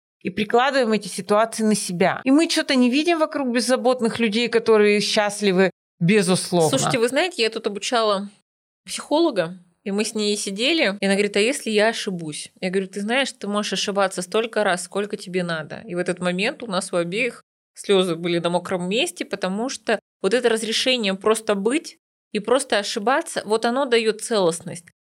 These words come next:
Speaker 2: Как ты можешь быть довыросшим, если на протяжении всей своей жизни учителя, родители, бабушки, дедушки, друзья тебе говорили,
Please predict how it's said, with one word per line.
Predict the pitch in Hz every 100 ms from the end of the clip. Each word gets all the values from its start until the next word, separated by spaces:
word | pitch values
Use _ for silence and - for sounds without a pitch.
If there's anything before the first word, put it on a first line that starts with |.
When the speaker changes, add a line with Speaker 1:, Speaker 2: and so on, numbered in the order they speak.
| -
Speaker 2:
Как | 294 311 -
ты | 262
можешь | 240 285 269 214
быть | 190 233 185
довыросшим, | 202 196 233 320 311 - 208 170 - _
если | 214 208 233
на | 240
протяжении | 233 233 240 294 285 240
всей | - 262 285
своей | 233 233 240
жизни | 202 214 202 170 170
учителя, | 196 - 262 262 233 190 180 180
родители, | 190 226 220 208 202 185
бабушки, | 180 190 196 -
дедушки, | 220 208 180 -
друзья | 180 190 190 214 294 - _ _ _ -
тебе | 226 220 254
говорили, | 240 226 214 202 160